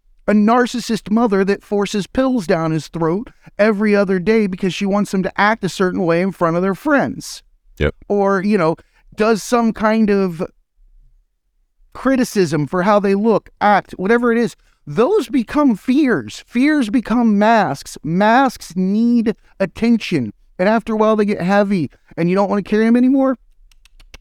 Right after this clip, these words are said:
Speaker 2: Yep.
Speaker 1: Take your drug, take your alcohol, take your cocaine, take your food, take your gym, take your running, take your obsessive thoughts,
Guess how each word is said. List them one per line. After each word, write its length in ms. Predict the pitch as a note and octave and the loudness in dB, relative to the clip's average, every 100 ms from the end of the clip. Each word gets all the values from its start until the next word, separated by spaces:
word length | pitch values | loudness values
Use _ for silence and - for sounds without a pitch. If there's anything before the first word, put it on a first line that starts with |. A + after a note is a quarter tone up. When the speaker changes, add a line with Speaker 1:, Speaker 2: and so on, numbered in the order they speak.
| _ _ _ _ _ _ _ _ | _ _ _ _ _ _ _ _
Speaker 2:
Yep. 180 | E2+ - | -4 -2
Speaker 1:
Take 240 | E3+ F3 | -2 0
your 80 | G3+ | -2
drug, 340 | E3 F#3+ F3 E3+ _ _ _ _ - | 2 2 2 -2 _ _ _ _ -4
take 240 | E3+ E3+ | -2 0
your 120 | G3 | 2
alcohol, 560 | F3+ F3 E3 E3+ E3 D#3+ | 2 2 0 0 0 0
take 280 | - E3+ E3 | -2 -4 -4
your 100 | F3 | -4
cocaine, 580 | G3 F#3+ F#3 E3+ E3+ D#3+ _ _ _ | -2 -2 -2 -2 -2 -6 _ _ _
take 300 | - F#3+ G#3 | -4 -2 -2
your 140 | A3 C#3+ | -2 -4
food, 640 | _ A3+ A#3 D#3 D3 G3 _ _ _ - | _ -2 0 0 -2 -6 _ _ _ -8
take 260 | G3+ A#3 G3 | -4 -2 -2
your 120 | F#3 | -2
gym, 640 | C#3+ - F3+ A3+ C#3 D3 F3 _ _ _ | -4 -4 -2 0 0 -2 -6 _ _ _
take 300 | - G#3 A#3 | -4 -2 -2
your 140 | B3 F3 | -2 -2
running, 600 | D3 F#3+ G3+ C3 C#3+ F3+ _ _ - - | 2 2 2 0 -2 -4 _ _ -20 -6
take 340 | G3+ B3 - | -2 -2 0
your 160 | G3 D3+ | 0 0
obsessive 640 | C#3+ - A3 A3 G3+ D#3+ | -2 0 0 0 0 -2
thoughts, 380 | - A3+ F3+ | 0 2 2